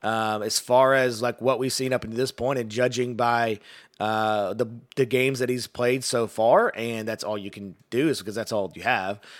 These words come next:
Um, he's looked good, and, and I said that I, I, I, I did not think he would be good at all. Uh, and he is. So, fantastic. I, I, I love whenever,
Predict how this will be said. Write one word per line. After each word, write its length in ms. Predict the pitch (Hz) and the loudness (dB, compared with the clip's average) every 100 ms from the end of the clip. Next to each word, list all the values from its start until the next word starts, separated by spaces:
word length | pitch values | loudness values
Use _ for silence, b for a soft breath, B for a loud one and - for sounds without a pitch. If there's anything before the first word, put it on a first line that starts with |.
| B _ | B _
Um, 640 | 101 110 107 104 98 95 - _ - - | -2 0 2 -2 -6 -12 -16 _ -14 -10
he's 180 | 123 151 | -2 4
looked 140 | 185 | 4
good, 360 | 151 214 131 92 - | 6 6 6 0 -4
and, 240 | 123 123 | -2 0
and 200 | 120 123 | -2 2
I 240 | 127 127 - - | 2 2 -4 -12
said 360 | - 127 117 101 | -2 -2 -2 -4
that 180 | 117 - | -4 -4
I, 160 | 95 110 | -2 0
I, 280 | 107 147 87 | 4 2 2
I, 80 | 139 - - | -4 -4 2
I 160 | 107 | 2
did 140 | 147 127 | 4 2
not 200 | 139 113 | 0 0
think 140 | 139 | -4
he 100 | 127 | 0
would 160 | 135 113 | -2 -2
be 120 | 123 | -4
good 340 | 117 117 101 | 0 0 -2
at 220 | - 113 107 | -2 0 2
all. 360 | 110 92 - B B B | 2 2 -4 B B B
Uh, 600 | 92 101 98 95 95 87 - - 57 - - - - _ - | -2 2 2 0 -2 -4 -8 -16 -20 -20 -18 -18 -18 _ -6
and 460 | 123 117 110 104 | -4 -2 -4 -6
he 200 | 110 123 | -4 2
is. 320 | 139 147 98 - | 2 2 -2 -10
So, 500 | - 113 110 107 95 | -2 0 0 -2 -2
fantastic. 600 | 123 131 117 120 101 95 | -2 0 2 0 -2 -6
I, 340 | 107 87 110 113 92 | -4 -2 -4 -6 -4
I, 120 | 117 | -2
I 20 | |
love 440 | 135 123 131 123 110 | 2 4 4 2 -2
whenever, 760 | 117 113 95 110 110 110 101 | -4 -4 -4 -4 -4 -4 -6